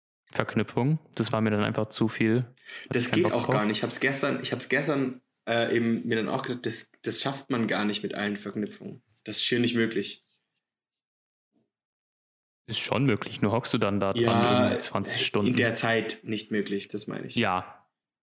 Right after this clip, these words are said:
Speaker 1: Also ich hab sowieso jetzt auch, äh, locker wieder über zehn Stunden für Interaction Design we-, weggeballert.
Speaker 2: Ja, ich hab's ja noch nicht fertig,
Speaker 1: Insgesamt.
Speaker 2: das heißt, ich noch nicht.
Speaker 1: Ja, viel Spaß dabei.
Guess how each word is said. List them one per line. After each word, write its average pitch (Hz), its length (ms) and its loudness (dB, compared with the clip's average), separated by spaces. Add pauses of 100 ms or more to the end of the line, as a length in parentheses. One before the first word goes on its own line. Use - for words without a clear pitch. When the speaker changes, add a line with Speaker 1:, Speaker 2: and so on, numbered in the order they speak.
(220)
Speaker 1:
Also 113 160 2
ich 120 140 4
hab 117 120 0
sowieso 110 320 4
jetzt 104 260 2
auch, 104 300 0
äh, 98 460 2 (100)
locker 107 380 0
wieder 104 180 2
über 104 240 2
zehn 107 200 0
Stunden 113 400 0
für 110 120 -2
Interaction 110 720 0
Design 110 520 2 (200)
we-, 110 520 0 (120)
weggeballert. 110 600 0 (760)
Speaker 2:
Ja, 123 120 2
ich 131 140 2
hab's 185 140 0
ja 185 60 2
noch 156 120 2
nicht 135 180 2
fertig, 127 200 4
Speaker 1:
Insgesamt. 110 240 2
Speaker 2:
das - 0 - (140)
heißt, - 80 -6
ich 127 80 -4
noch 117 160 0
nicht. 113 420 0 (1200)
Speaker 1:
Ja, 123 160 0
viel - 240 -2
Spaß - 300 -6
dabei. - 220 -6